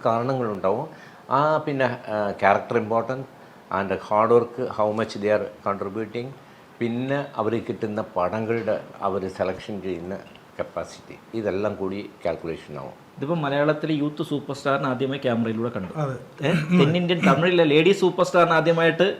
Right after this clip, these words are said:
Speaker 2: ക്യാമറയിലൂടെ കണ്ടതും
Speaker 3: നയൻതാര,
Speaker 2: നയൻതാര,
Speaker 3: അല്ലേ?
Speaker 2: നയൻതാര.
Speaker 1: നയൻതാരയുടെ എന്താണെങ്കിൽ നയൻതാര, ആ, ഞാൻ കണ്ടിട്ടില്ലായിരുന്നു. ആ, ടി വിയിലൊക്കെ കണ്ടിട്ടുണ്ട്, പക്ഷേ ഡയന എന്ന പേരായതുകൊണ്ട് എനിക്ക്, ആ, അന്ന് ഡയ-, ഡയന മാത്രമേ അറിയാൻ പറ്റൂ.
Speaker 2: ഡയന കുര്യൻ അല്ലേ?
Speaker 1: ആ,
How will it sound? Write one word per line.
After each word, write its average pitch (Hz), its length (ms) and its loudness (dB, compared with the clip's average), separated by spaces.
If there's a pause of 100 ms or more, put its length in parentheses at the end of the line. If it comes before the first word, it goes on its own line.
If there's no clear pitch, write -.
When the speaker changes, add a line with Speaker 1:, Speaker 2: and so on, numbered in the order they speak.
(120)
Speaker 2:
ക്യാമറയിലൂടെ 151 520 6
കണ്ടതും 147 440 4 (340)
Speaker 3:
നയൻതാര, 208 440 8
Speaker 2:
നയൻതാര, 139 320 8
Speaker 3:
അല്ലേ? - 140 2
Speaker 2:
നയൻതാര. 113 680 -2
Speaker 1:
നയൻതാരയുടെ 165 480 2
എന്താണെങ്കിൽ 143 540 -2
നയൻതാര, 135 400 0
ആ, 110 1120 2
ഞാൻ 123 180 0
കണ്ടിട്ടില്ലായിരുന്നു. 120 640 0
ആ, 110 640 -2
ടി 147 100 0
വിയിലൊക്കെ 175 340 2
കണ്ടിട്ടുണ്ട്, 131 460 2
പക്ഷേ 127 300 -2
ഡയന 113 340 4
എന്ന 127 140 2
പേരായതുകൊണ്ട് 110 640 0
എനിക്ക്, 107 580 -6
ആ, 98 240 0
അന്ന് 104 180 0
ഡയ-, 104 400 0
ഡയന 113 320 2
മാത്രമേ 110 440 2
അറിയാൻ 80 320 2
പറ്റൂ. - 180 -10 (360)
Speaker 2:
ഡയന 147 220 4
കുര്യൻ 123 320 0
അല്ലേ? 127 180 2
Speaker 1:
ആ, 82 180 0